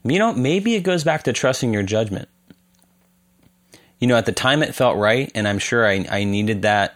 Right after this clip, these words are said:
um, perspective at, at some point. But as an adult, because I've sort of,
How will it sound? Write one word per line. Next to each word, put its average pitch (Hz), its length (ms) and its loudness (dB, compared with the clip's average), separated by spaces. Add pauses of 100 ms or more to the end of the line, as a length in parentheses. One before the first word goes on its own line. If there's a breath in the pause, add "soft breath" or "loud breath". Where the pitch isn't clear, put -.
um, 90 580 -4 (360)
perspective 104 600 0
at, 95 200 0
at 90 180 -4
some 104 220 -2
point. 95 340 -4 (600 soft breath)
But 113 120 2
as 123 180 4
an 120 80 2
adult, 110 540 0
because 160 340 0
I've 190 160 0
sort 160 200 0
of, 113 200 0